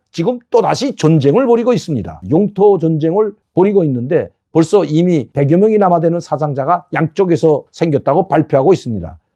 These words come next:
또 이것뿐만 아닙니다. 러시아의 연합국가에 속해 있는, 자, 뉴스를 제가 잠깐 보도록 하겠습니다. 이 아르제바이잔과 아르메니아가 먼저 전쟁을 시작했고,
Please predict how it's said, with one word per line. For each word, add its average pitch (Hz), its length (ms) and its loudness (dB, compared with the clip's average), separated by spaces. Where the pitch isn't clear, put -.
또 269 140 2
이것뿐만 262 640 0
아닙니다. 127 600 0
러시아의 214 500 2
연합국가에 202 640 0
속해 180 340 -4
있는, 160 400 -2
자, 110 180 -6
뉴스를 160 380 -2
제가 160 200 0
잠깐 147 540 -2
보도록 151 340 2
하겠습니다. 123 560 -4
이 226 280 4
아르제바이잔과 233 1120 -2
아르메니아가 233 500 0
먼저 202 280 2
전쟁을 208 580 2
시작했고, 156 680 -2